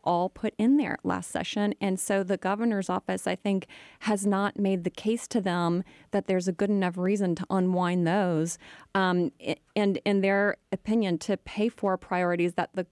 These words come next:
governor made promises about that they did not make promises about. Um, he has some items, um, like the teacher pay raise that's very popular.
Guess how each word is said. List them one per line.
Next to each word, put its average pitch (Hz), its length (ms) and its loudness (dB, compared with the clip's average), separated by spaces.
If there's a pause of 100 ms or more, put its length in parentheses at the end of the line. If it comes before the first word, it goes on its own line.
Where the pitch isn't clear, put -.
(120)
governor 247 480 2
made 190 200 0
promises 170 520 0
about 170 380 0
that 175 120 -2
they 180 160 0
did 175 140 0
not 180 340 0
make - 200 -2
promises - 520 -4
about. - 360 -4
Um, 170 160 0
he 214 180 -2
has 190 180 -2
some 196 140 -2
items, 175 400 0 (380)
um, 190 280 2 (120)
like 190 340 0
the 233 80 -2
teacher 226 300 -2
pay 170 220 0
raise 190 260 2
that's 208 180 -2
very 180 260 0
popular. 180 640 -2